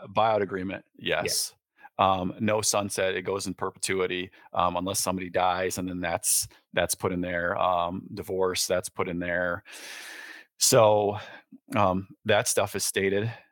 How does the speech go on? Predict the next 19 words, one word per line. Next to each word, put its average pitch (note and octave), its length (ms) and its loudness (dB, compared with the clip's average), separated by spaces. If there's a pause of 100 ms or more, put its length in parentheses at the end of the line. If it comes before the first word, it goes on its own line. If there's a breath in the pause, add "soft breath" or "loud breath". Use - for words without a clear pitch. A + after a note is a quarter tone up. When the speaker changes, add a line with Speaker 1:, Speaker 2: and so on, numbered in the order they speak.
(240)
Speaker 1:
but F#2+ 380 4
not G2 400 2 (240)
in G#2 120 0
five F2+ 340 2
years F2 260 -2
it'll E2+ 140 -6
be E2 180 -8
renegotiated, F2+ 720 -4
anything - 240 -10
like - 140 -12
that. - 260 -2 (240)
Speaker 2:
Mm-hmm. F2+ 220 -6 (400)
Got F2 200 -8
it, - 60 -16 (140)
okay. F#2 160 -10 (460 loud breath)
That's E3+ 200 6
a - 40 -2
question C3 280 0
that, A2+ 200 -2